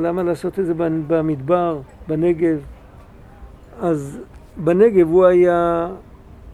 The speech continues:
הוא היה משהו מרכזי. ובמקום המיושב הוא היה הולך לאיבוד. זאת אומרת שכל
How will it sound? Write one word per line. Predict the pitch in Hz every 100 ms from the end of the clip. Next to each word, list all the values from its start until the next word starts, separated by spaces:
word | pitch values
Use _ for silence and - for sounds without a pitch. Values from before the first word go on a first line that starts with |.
| - - - - - - - - - - - - -
הוא | 180
היה | 165 165 165
משהו | 165 165 - 170
מרכזי. | 160 135 160 147 202 127 - - - - - - - - - - - - -
ובמקום | 160 139 143 160 156 151 151 156 - 202 226
המיושב | 214 165 156 143 - 220 190 175 165
הוא |
היה | 170 170
הולך | 175 165
לאיבוד. | 175 160 135 135 - - - - - - - -
זאת | -
אומרת | 196 190
שכל | 196 170 - - - 277 311 - 285